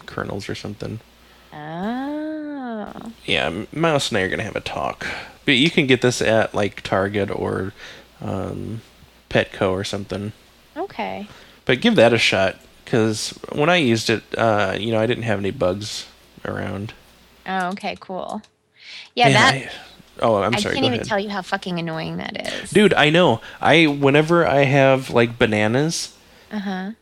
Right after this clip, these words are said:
Speaker 1: I get those little fuckers in the trash can, and what it is, is they can smell the sugars fermenting in the, the fruit. And they just
Speaker 2: Mm-hmm.
Speaker 1: come in for, they can smell it from, like, a mile away, I guess.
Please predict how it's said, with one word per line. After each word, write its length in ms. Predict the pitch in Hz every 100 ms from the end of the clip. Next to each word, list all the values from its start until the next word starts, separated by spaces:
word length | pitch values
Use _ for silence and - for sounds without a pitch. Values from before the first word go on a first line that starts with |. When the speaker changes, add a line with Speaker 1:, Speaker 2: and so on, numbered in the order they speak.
| -
Speaker 1:
I 120 | 127
get 220 | 131 151
those 200 | 170 143
little 160 | 139 135
fuckers 640 | - - 131 - 131 123
in 140 | 123 117
the 80 | 110
trash 400 | - 139 156 -
can, 340 | 123 107 110
and 300 | 92 120 117 - - -
what 180 | 135 135
it 100 | 143
is, 280 | 220 202 190
is 160 | 147
they 140 | 120 131
can 200 | 160 143
smell 600 | - 143 127 123 131 - - - -
the 220 | 120 123
sugars 500 | - - 160 135 107
fermenting 840 | - 131 120 110 113 127 117 120 120 - _ -
in 300 | 113 110 107
the, 100 | 95
the 280 | 101 117 104
fruit. 580 | - 165 151 - - - _ _ _ _ _ _ - - - - -
And 200 | 123 123
they 120 | -
just 240 | 147 139
Speaker 2:
Mm-hmm. 80 | 185
Speaker 1:
come 200 | 147 139
in 200 | 139 135
for, 200 | 131 139
they 120 | 127
can 140 | 123 131
smell 320 | - 143 143
it 100 | 131
from, 160 | - 127
like, 160 | 113
a 60 | 120
mile 280 | 110 107 113
away, 240 | 110 107
I 40 | -
guess. 440 | - - 120 -